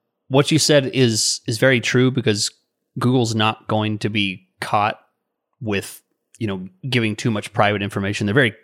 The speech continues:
careful about that nowadays, very aware that they have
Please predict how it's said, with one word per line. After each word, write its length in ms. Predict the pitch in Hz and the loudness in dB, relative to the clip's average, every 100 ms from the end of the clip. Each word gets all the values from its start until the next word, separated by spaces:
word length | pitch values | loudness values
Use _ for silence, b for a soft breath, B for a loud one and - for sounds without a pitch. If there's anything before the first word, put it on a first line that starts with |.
| - | -4
careful 640 | - 113 - 147 139 - - | 0 2 4 2 2 0 0
about 300 | 139 131 131 | 2 2 2
that 320 | 143 147 - | 0 0 0
nowadays, 500 | 156 147 151 151 160 - | 2 4 6 4 2 -2
very 340 | - 104 117 135 | -6 0 4 6
aware 420 | 117 110 120 135 B B B B B - | 6 6 4 2 B B B B B -2
that 180 | 107 | 0
they 180 | - 107 | 4 2
have 300 | 104 110 98 | 4 2 2